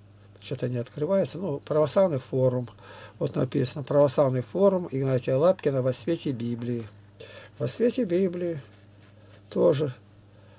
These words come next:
Открытым оком это не так и важно. Во свете Библии.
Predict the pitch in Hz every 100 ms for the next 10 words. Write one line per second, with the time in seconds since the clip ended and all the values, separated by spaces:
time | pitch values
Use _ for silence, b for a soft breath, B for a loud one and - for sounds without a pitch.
0 | b b b - - 185 180 180 185 202
1 | 151 - 170 - 131 127 131 127 156 196
2 | 220 170 143 135 - 214 - 123 127 127
3 | 127 117